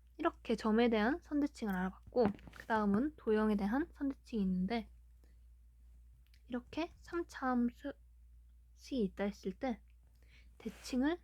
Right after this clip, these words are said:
해주면 뭐 이런,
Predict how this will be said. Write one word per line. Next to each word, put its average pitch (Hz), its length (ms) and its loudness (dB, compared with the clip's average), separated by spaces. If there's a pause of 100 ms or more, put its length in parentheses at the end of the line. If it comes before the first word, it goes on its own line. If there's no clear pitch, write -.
(120)
해주면 247 460 0 (3250)
뭐 202 160 -4
이런, 214 360 0